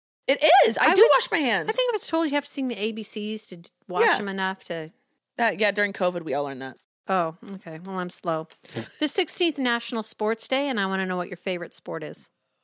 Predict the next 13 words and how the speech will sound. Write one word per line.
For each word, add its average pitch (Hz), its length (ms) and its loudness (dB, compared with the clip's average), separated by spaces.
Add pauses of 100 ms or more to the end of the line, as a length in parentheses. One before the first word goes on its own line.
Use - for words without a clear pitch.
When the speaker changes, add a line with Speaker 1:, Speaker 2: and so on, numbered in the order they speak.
(360)
Speaker 1:
Ooh, 262 520 6 (640)
uh, 202 520 4 (1120)
basketball 226 560 2
and 185 100 -4
football 165 800 2 (640)
Speaker 2:
Tie? 180 320 0 (160)
Speaker 1:
are, 190 160 0 (140)
are, 185 360 4 (100)
yeah, 208 380 2
I 190 140 2
love 202 340 0
watching 214 320 -2
football. 262 640 2